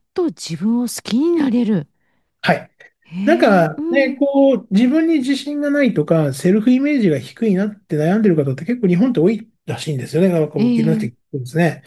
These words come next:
Speaker 2: だからまあ、旅行くと知らない街で迷子になっちゃったりとかね、なんか汗だくでね、道間違ってね、宿に着いたら暗くなってたとか、そういうのなんかありそうですよね。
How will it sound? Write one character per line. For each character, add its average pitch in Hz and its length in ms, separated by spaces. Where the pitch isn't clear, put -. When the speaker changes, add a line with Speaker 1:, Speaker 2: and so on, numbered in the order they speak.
Speaker 2:
だ 269 100
か 254 60
ら 247 40
ま 233 440
あ、 - 40
旅 339 240
行 - 20
く - 60
と 208 60
知 - 160
ら 233 100
な 254 100
い 254 40
街 247 220
で 233 60
迷 247 220
子 214 80
に 156 60
な 139 80
っ - 20
ち 139 100
ゃ - 20
っ 117 40
た 135 100
り 123 80
と 127 60
か 139 100
ね、 160 320
な 180 120
ん 180 40
か 147 320
汗 147 160
だ 190 140
く 196 80
で 185 200
ね、 185 220
道 165 220
間 175 80
違 180 220
っ 175 60
て 131 320
ね、 160 240
宿 180 220
に 131 80
着 - 80
い 143 60
た 139 100
ら 123 60
暗 165 220
く 175 80
な 170 100
っ - 20
て 147 100
た 131 100
と 120 80
か、 131 120
そ 214 100
う 202 40
い - 20
う 160 40
の 143 40
な 147 60
ん - 20
か 131 100
あ 139 40
り 170 80
そ 208 160
う - 20
で 117 80
す - 80
よ - 60
ね。 185 260